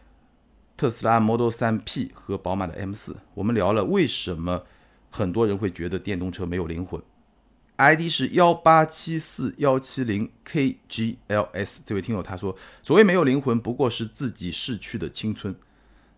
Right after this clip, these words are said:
这个点评非常非常到位，我很喜欢，我也完全接受这么一个评论。没错，所谓没有灵魂，只是我们这一代人逝去的青春。这个很精炼，我就不展开再说了，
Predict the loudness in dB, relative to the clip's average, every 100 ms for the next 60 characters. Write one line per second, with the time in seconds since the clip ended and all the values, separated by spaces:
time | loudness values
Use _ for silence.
0 | _ _ _ _ -4 -2 -2 -2 -4 -4
1 | -8 -6 -8 -6 -6 -4 -6 -8 -6 -4
2 | -4 -4 -6 -6 -8 -10 -12 -12 -6 -4
3 | -2 -6 _ _ -8 -4 -2 -2 0 0
4 | 0 -2 -2 -4 -6 -8 _ -12 -8 -6
5 | -8 -16 _ _ -6 -4 -4 -6 _ _
6 | _ _ -4 0 2 2 2 2 0 -2
7 | -4 -6 -6 -10 -8 -4 -2 -2 -4 -4
8 | -2 -2 -2 -2 0 -4 -6 -10 _ _
9 | _ _ _ -8 -4 -4 -6 -8 -8 -8
10 | -10 _ _ -10 -8 -8 -10 -12 _ _
11 | _ _ _ -8 -6 -6 -8 -4 -2 -2
12 | -2 -6 -6 -6 -6 -8 -8 -8 -6 -6
13 | -8